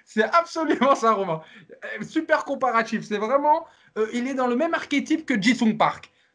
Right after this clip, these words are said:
Il est dans l'abattage, il est dans le repli défensif et il est dans la générosité. Quand on voit par exemple qu'un joueur comme Nordin Amrabat,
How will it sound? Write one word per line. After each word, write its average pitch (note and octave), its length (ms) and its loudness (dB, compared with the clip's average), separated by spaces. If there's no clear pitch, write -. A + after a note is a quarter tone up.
Il A#3+ 240 0
est C#4+ 100 0
dans A3+ 140 0
l'abattage, G3 720 0
il A#3+ 160 -4
est C4+ 80 -4
dans A#3 140 0
le G#3+ 60 2
repli A#3 320 -2
défensif A3 680 -2
et E3 60 -8
il F3+ 180 -2
est G#3 60 4
dans D#3+ 160 -2
la D#3 100 0
générosité. D3+ 800 -2
Quand A3+ 240 -4
on A3+ 80 0
voit A#3+ 220 2
par F#3 160 -6
exemple G3 240 -6
qu'un D3+ 140 -6
joueur A3 260 -2
comme D#3 140 -2
Nordin G3+ 300 -2
Amrabat, F#3 520 4